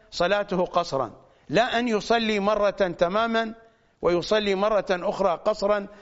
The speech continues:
في اليوم نفسه أو ما بين يوم ويوم. لا بد أن يأخذ قراره من البداية. ملاحظة مهمة، نحن عندنا في فقه العترة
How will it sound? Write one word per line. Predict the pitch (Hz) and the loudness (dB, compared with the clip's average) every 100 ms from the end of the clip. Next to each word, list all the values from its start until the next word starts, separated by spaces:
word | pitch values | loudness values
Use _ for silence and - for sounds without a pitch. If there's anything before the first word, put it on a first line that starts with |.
| - | -14
في | - | -4
اليوم | 180 190 208 196 | -2 0 0 0
نفسه | 180 208 196 202 185 202 190 - - 190 | 0 0 -2 -2 0 -2 -6 -16 -6 0
أو | 214 202 208 175 | 2 0 -2 -2
ما | 190 | 0
بين | 180 190 180 | 2 0 0
يوم | 180 180 180 175 170 | 0 2 0 0 0
ويوم. | 156 139 117 87 - _ _ _ _ _ _ _ _ _ _ - | 0 0 -2 -6 -14 _ _ _ _ _ _ _ _ _ _ -4
لا | 135 | -2
بد | 190 196 | 0 0
أن | 180 156 | 0 0
يأخذ | 196 - 226 208 226 226 - - | 0 0 0 2 0 -2 -16 -6
قراره | 165 180 220 214 190 | 0 2 2 2 0
من | 185 202 | -2 -2
البداية. | 190 143 135 113 87 - _ _ _ _ _ _ _ _ _ _ _ _ _ _ _ _ _ _ _ _ _ _ _ _ _ 160 | -2 -4 -2 -4 -4 -12 _ _ _ _ _ _ _ _ _ _ _ _ _ _ _ _ _ _ _ _ _ _ _ _ _ 0
ملاحظة | 220 208 269 311 285 277 | 2 2 2 2 2 2
مهمة، | 254 247 359 277 - 156 123 - - _ _ _ _ _ | 2 2 2 0 0 0 -2 -8 -20 _ _ _ _ _
نحن | 190 220 226 | -2 -2 0
عندنا | 226 202 311 262 226 202 190 185 - - _ _ _ _ _ _ | 0 0 0 2 0 0 -2 -4 -10 -20 _ _ _ _ _ _
في | - 208 190 | -2 0 0
فقه | 247 285 - 202 | 0 -2 0 0
العترة | 175 185 - 214 208 208 208 202 | 0 0 0 0 0 -2 -2 -2